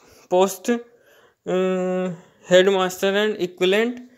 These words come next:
और चौथा हमने सेलेक्ट कर लिया सब्जेक्ट। इस तरह से चारों चीज़ें सेलेक्ट करने के बाद हमें डालना है कैप्चर। हमने कैप्चर एंटर कर रहे हैं। जैसे ही कैप्चर एंटर करेंगे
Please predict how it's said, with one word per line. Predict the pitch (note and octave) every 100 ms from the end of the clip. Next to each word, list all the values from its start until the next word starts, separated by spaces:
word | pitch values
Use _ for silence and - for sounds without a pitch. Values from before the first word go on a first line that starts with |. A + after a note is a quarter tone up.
| _ _ _ _ -
और | F3
चौथा | F#3 F#3 E3+ F3+
हमने | F#3 F#3+
सेलेक्ट | F#3+ F#3+ F#3+
कर | -
लिया | F3 F#3+
सब्जेक्ट। | G#3 G#3+ F3+ D3 A#2 - - _ _ _ -
इस | F3+ F3+
तरह | F#3+ F#3
से | F#3+ A3
चारों | A3 - F3+ F#3
चीज़ें | F#3+ G3 F#3
सेलेक्ट | F#3+ G3 G3
करने | - G3 F#3+
के | F#3+
बाद | F#3+ G#3
हमें | G3 G3+ G#3
डालना | E3+ D#3+ E3 G3
है | G#3
कैप्चर। | G#3 E3 E3 - A#3+ B3 B3+ _ - - _ _
हमने | D#3+ F3 F3
कैप्चर | F3 F3 F3 G3+
एंटर | G3 G3+ G3+ G3+
कर | G3+
रहे | G3 G#3+
हैं। | A3 B3 B3 - _ _ _ _
जैसे | D#3 E3+ E3+
ही | F#3
कैप्चर | F3+ F3 F3+
एंटर | F#3+ F#3+ F#3+ G3
करेंगे | G3 G3 G3 A3+ B3+ B3 -